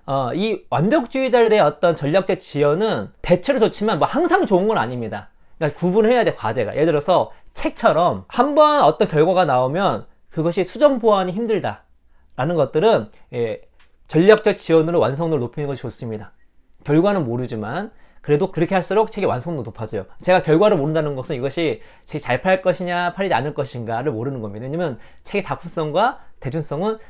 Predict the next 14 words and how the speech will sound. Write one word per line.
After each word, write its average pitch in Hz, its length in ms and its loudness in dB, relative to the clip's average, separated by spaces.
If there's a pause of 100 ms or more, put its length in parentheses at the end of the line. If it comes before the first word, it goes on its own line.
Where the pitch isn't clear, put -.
(100)
생각보다 254 480 0
상관관계가 202 480 -4
높진 117 240 -6
않거든요. 113 560 -10 (200)
제가 139 140 -4
작가이기도 151 460 2
하지만, 170 480 -2 (240)
예, 113 120 -8
출판 190 380 -4
비즈니스 147 400 -6
하는 151 480 -6 (260)
사람의 165 480 -2
입장으로서 131 920 2
작품성과, 147 800 -4